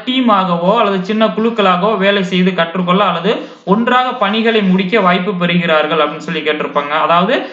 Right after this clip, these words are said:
இதுக்கு முன்னாடி டீம் ஒர்க் ஏதாவது பண்ணிருக்காங்களா அப்படின்னு சொல்லி கேட்டிருக்காங்க. அதுக்கு நீங்க ஏதாவது வாய்ப்புகள் கொடுத்துருக்கீங்களா அப்படின்னு சொல்லி கேட்டிருக்காங்க. So அது வந்து நீங்க உங்களுக்கு இதுல சரியான ஒண்ணை நீங்க கொடுத்துக்கோங்க.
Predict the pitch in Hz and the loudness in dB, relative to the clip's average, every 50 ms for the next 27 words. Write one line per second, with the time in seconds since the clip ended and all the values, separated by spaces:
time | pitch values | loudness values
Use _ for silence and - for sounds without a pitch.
0 | - - - 220 233 - 220 226 233 254 262 269 262 262 269 277 294 302 277 247 | -16 -14 -8 -6 -4 -2 0 0 2 2 2 2 0 -2 -2 0 0 2 2 2
1 | 233 214 - 196 185 190 196 208 185 185 175 175 190 214 208 185 170 165 156 156 | 2 2 2 0 2 2 2 0 0 0 0 2 2 2 0 0 0 0 0 2
2 | 156 165 165 151 143 156 165 175 180 175 165 156 151 160 160 156 160 151 - 151 | 2 2 2 2 0 -2 -4 -6 -6 -4 -4 -4 -2 -2 -2 -2 -2 -2 -2 -2
3 | 147 156 208 202 185 185 180 180 180 175 170 170 170 180 196 202 175 170 170 180 | 0 0 0 0 0 0 0 2 2 2 2 2 2 2 2 2 2 2 2 0
4 | 190 - - 190 180 165 - 175 185 185 185 190 165 151 156 151 151 156 160 151 | 0 -2 -2 -2 -2 -2 -2 0 -2 0 0 -2 -4 -4 -6 -4 -2 0 0 0
5 | 147 151 147 139 156 151 147 147 151 147 147 143 143 139 143 143 151 190 262 - | -2 -4 -10 -10 -8 -8 -6 -2 -2 -2 -2 -2 -4 -2 -2 -2 0 -2 -2 -2
6 | - - - - - - - - 269 254 254 247 233 226 214 208 220 262 240 208 | -6 -10 -16 -20 -20 -14 -4 0 2 2 4 4 2 2 2 2 2 0 0 0
7 | 196 214 240 220 180 180 190 220 233 240 226 220 220 - 277 262 208 196 190 180 | 0 2 0 2 4 4 4 4 4 4 2 2 2 0 -2 -2 0 0 0 0
8 | 175 165 165 180 196 208 208 190 175 170 165 160 156 156 156 175 196 180 - 160 | 0 0 0 2 0 0 0 0 -2 -4 -4 -4 -6 -4 -2 -4 -4 -4 -4 -8
9 | 160 151 151 135 143 131 127 123 127 117 - | -8 -6 -8 -6 -6 -4 -4 -2 -2 -2 -2